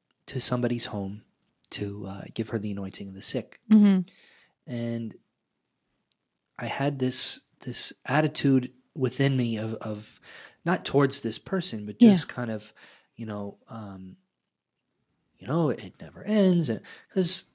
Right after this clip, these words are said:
Speaker 1: you know, uh, not proud of that, but I'm human, right?
Speaker 2: Mm-hmm.
Speaker 1: And, and so I just, I was going through that kind of,
Speaker 2: Mm-hmm.
Speaker 1: um, that, that,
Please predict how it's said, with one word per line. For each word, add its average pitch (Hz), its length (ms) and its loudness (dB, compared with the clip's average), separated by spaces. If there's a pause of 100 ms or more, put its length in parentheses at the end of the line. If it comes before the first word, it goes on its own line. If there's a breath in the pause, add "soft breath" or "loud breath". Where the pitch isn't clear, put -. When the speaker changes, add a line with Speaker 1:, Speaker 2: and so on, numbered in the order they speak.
(280)
Speaker 1:
you 233 120 0
know, 160 300 4
uh, - 80 -8 (340)
not 123 300 -2
proud 160 320 4
of 117 100 0
that, 120 240 0
but 190 120 2
I'm 165 120 2
human, 90 420 -8 (100)
right? 240 80 12 (100)
Speaker 2:
Mm-hmm. 233 160 10
Speaker 1:
And, 127 180 -2
and 131 200 -4
so 139 180 4
I 135 80 4
just, 135 260 -2
I - 80 -6
was 120 140 0
going 139 300 2
through 123 280 -2
that 117 260 -2
kind 113 220 -6
of, 104 300 -8 (220 loud breath)
Speaker 2:
Mm-hmm. 185 280 4
Speaker 1:
um, 101 380 -2 (120)
that, 107 340 -6
that, 104 200 -6